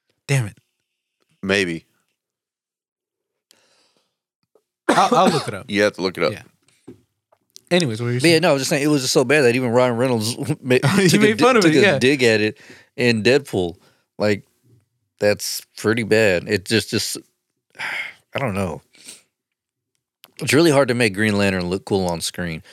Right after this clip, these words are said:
Speaker 3: And you know what? I'm like, after all the Fantastic Four, Four movies, I'm like, "Fuck, I hope that's not the case." Like, maybe they're just not meant to be on screen.
Speaker 1: Right.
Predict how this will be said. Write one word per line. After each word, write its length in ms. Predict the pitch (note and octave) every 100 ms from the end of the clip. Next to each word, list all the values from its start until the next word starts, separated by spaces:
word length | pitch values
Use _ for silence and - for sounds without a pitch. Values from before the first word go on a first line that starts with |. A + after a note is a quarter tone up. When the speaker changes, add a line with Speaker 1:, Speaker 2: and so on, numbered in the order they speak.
| - -
Speaker 3:
And 100 | A2+
you 60 |
know 120 | A#2 A#2+
what? 140 | A#2
I'm 180 | G#2+ A2 _ _ _
like, 180 | G#2+ G#2
after 220 | A2+ A#2
all 260 | G#2 G#2+ A2+
the 120 | G2
Fantastic 600 | - G#2 G#2 G#2+ G2+ G#2
Four, 340 | - A2 A2 A2 -
Four 280 | B2 B2
movies, 440 | B2+ C#3 C3 D3 A#2+
I'm 120 | A#2
like, 240 | A2+ G2+
"Fuck, 400 | - - F#2 F2+
I 80 | F2+
hope 140 | F2 -
that's 200 | G2+ A2
not 180 | G#2
the 80 | -
case." 440 | - G2 G2 D#2 F2+
Like, 140 | D#2+
maybe 280 | F2+ G2+ G2
they're 180 | F#2+ F2+
just 200 | F2 G2
not 180 | G2
meant 200 | F2+ F#2+
to 60 | F2
be 160 | E2+ F2
on 140 | E2
screen. 500 | - - F2+ F#2 D2+ _ _ -
Speaker 1:
Right. 440 | G2+ G2 G#2+ B2+